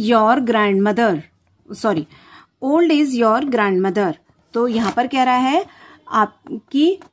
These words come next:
ग्रैंडमदर बूढ़ी हैं या कितनी उम्र है, मतलब कितनी पूछ रहा है, तो यहाँ पर कितना लिखेंगे, how old is your grand-, grandmother, how old is your grandmother।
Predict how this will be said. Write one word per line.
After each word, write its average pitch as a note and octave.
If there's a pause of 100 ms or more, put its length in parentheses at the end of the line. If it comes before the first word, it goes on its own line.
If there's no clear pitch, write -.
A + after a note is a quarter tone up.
ग्रैंडमदर G#3+ (180)
बूढ़ी A3 (360)
हैं F3+
या G#3
कितनी C4
उम्र A3
है, F#3+ (160)
मतलब A3
कितनी B3+
पूछ C4
रहा A#3+
है, B3
तो B3
यहाँ A3+
पर E4
कितना B3
लिखेंगे, C4 (420)
how A3+ (140)
old D4+
is A#3
your A#3+ (380)
grand-, F#3 (120)
grandmother, F3 (2250)
how G3 (160)
old G#3
is C4
your G3+ (360)
grandmother। F#3